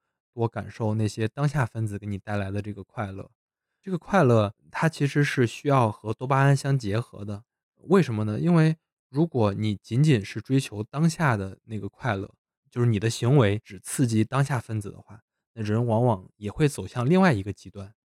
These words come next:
举一个特别宏观的例子，我自己觉得这个事儿跟多巴胺和内啡肽和，有，有非常大的关系。就比如说现在全世界都在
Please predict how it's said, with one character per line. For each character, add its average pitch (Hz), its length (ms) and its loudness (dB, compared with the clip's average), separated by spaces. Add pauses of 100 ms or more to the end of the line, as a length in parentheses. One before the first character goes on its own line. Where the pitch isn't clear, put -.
(160)
举 117 160 -10
一 110 100 -4
个 156 100 2
特 165 200 -2
别 123 100 4
宏 107 180 -6
观 107 200 2
的 107 80 2
例 101 160 -2
子， - 140 -16
我 131 40 -6
自 131 140 -4
己 127 40 4
觉 110 140 -4
得 110 60 4
这 123 100 2
个 113 60 2
事 120 80 -6
儿 110 80 -2
跟 113 240 -2
多 117 120 -10
巴 113 120 2
胺 113 120 2
和 117 100 0
内 110 120 2
啡 110 160 -6
肽 110 240 -4
和， 104 180 -12
有， 104 180 -4
有 104 120 -10
非 - 140 -10
常 113 120 0
大 117 140 -4
的 101 100 0
关 107 220 0
系。 107 220 -10 (440)
就 143 80 -8
比 123 60 -2
如 110 160 4
说 139 320 2 (400)
现 139 180 -4
在 131 380 2 (580)
全 117 220 -2
世 135 220 -2
界 131 240 2
都 117 260 -4
在 107 380 -4